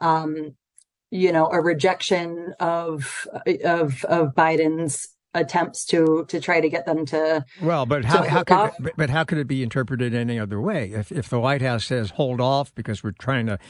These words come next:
Speaker 2: work a diplomatic deal, uh, because of the hostages, and so it doesn't expand all over the Middle East, this conflict," and they go ahead and they start their, their more intense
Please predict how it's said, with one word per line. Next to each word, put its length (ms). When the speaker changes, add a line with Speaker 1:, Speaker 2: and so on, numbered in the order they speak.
Speaker 2:
work 240
a 60
diplomatic 640
deal, 460
uh, 140
because 380
of 60
the 60
hostages, 720
and 380
so 160
it 120
doesn't 320
expand 480
all 140
over 160
the 80
Middle 260
East, 220
this 140
conflict," 480
and 160
they 60
go 180
ahead 240
and 160
they 80
start 320
their, 400
their 260
more 220
intense 540